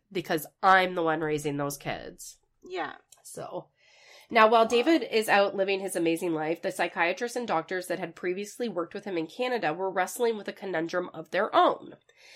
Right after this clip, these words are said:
Speaker 1: They were considering whether or not to publish the true results of Doctor Money's twins experiment,
Speaker 2: Oh,
Speaker 1: which they
Speaker 2: please
Speaker 1: knew
Speaker 2: publish it.
Speaker 1: were that David, or the Brenda Bryan experiment,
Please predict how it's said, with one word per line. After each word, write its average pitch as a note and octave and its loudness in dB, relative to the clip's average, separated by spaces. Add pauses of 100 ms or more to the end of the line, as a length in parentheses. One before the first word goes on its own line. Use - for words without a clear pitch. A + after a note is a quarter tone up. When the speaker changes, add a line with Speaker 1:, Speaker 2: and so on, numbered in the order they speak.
(260)
Speaker 1:
They A3+ 4
were D#4 0
considering A#3+ 2
whether F#3 0
or G3+ -2
not E3+ -2
to - -10
publish E3+ -4
the F#3+ -10
true G#3 -6
results F3+ -6
of F#3+ -10
Doctor F3 -4
Money's D#3+ -4
twins C#3+ -6
experiment, - -8
Speaker 2:
Oh, F3+ -10
Speaker 1:
which - -8
they G3 4
Speaker 2:
please F#3 0
Speaker 1:
knew D3+ 2
Speaker 2:
publish D3+ -2
it. C#3 -8 (300)
Speaker 1:
were F#3 0
that D#3 0 (800)
David, A#3 4 (260)
or F#3 4
the E3+ 0
Brenda G3 2 (220)
Bryan F3 2
experiment, G#3+ -2